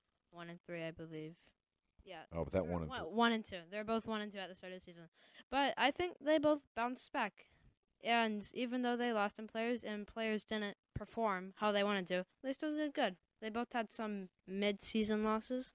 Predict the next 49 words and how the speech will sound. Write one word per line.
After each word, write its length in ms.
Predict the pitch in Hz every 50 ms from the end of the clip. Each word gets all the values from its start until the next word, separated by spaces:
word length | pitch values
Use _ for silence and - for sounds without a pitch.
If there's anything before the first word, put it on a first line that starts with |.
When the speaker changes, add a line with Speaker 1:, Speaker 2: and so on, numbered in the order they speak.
| _ _ _
Speaker 2:
I 40 | -
think 140 | 175 156
the 60 | 113 110
two, 180 | - - 135 - -
the 80 | 98
two 180 | 92 - 120 120
losses 380 | 110 104 101 101 - 92 82 90
you 80 | 92
look 140 | 90 85 -
for, 200 | - - 92 85 80
particularly 480 | - - - 107 95 92 104 90 90 85
with 120 | 82 80 -
South 280 | - 87 85 82 -
Carolina, 540 | - - 90 80 78 76 73 71 69 69 71
are 220 | 71 69 69 69 69
the, 320 | 73 76 73 71 71 65 53 64 71
the 60 | 73
Missouri 500 | 76 76 78 78 90 117 127 123 117 113
and 80 | 104 90
the 40 | 85
Florida 340 | - - - 69 69 67 64
loss. 480 | 64 65 65 65 64 62 - - - - _ - - - - - _ _ _
The 60 | -
Florida 360 | - - 98 110 120 117 113
one 160 | 104 98 95 90
in 140 | 90 87
particular, 420 | 78 - - 90 82 69 76 73 67
'cause 140 | 69 69 65
the 60 | 69
Florida 320 | - 82 85 87 76 62
just 140 | 65 67 67
ran 220 | 69 71 71 69
the 60 | 65 65
ball 320 | 65 71 71 69 69 67
all 220 | 65 64 64 64 69 69
over 280 | 67 64 64 67 65
'em. 120 | 69 69 - - _ _ _ _ _ _ _ _ - - - - _ _
And 60 | 90
that 80 | 107 131
was 100 | 123 101
a 40 | 92
week 180 | 82 98 95 - _
prior 260 | - 92 92 87 85 80
to, 180 | 80 78 80 - _ _
to 100 | - 87 80
them 420 | 78 85 80 78 78 78 76 67 - - 80
just 240 | 82 92 82 76
dismantling 640 | 78 85 76 73 73 78 80 78 69 65 67 69 71 -
Tennessee, 580 | - 78 67 - - - 90 73 65 67 -